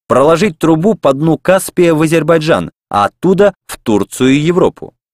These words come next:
Но Азербайджана Ниязов очень боялся, потому что президент Гейдар Алиев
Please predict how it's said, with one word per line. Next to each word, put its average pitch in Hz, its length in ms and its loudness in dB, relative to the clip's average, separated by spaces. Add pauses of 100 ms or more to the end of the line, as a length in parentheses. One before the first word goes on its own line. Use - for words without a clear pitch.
(320)
Но 156 440 0
Азербайджана 135 1080 0
Ниязов 113 680 -2
очень 170 260 -4
боялся, 170 560 -2 (440)
потому 123 320 0
что 139 220 -4
президент 139 540 0
Гейдар 131 520 0
Алиев 135 640 -2